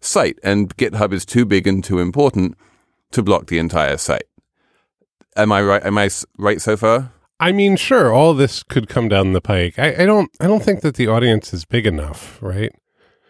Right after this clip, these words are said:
Speaker 2: Like, I just don't
Speaker 1: Is it, is it not the case that GitHub is one of the very, very few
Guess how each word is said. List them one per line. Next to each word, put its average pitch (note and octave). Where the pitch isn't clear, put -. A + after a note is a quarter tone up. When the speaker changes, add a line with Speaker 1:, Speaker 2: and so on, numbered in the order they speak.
Speaker 2:
Like, B2
I C3+
just C3
don't D#3+
Speaker 1:
Is F3+
it, F#3
is F#3
it G3
not F3
the D3
case C3
that G#2
GitHub A2
is F#2
one G2
of F2
the F#2+
very, G2+
very F#2
few F2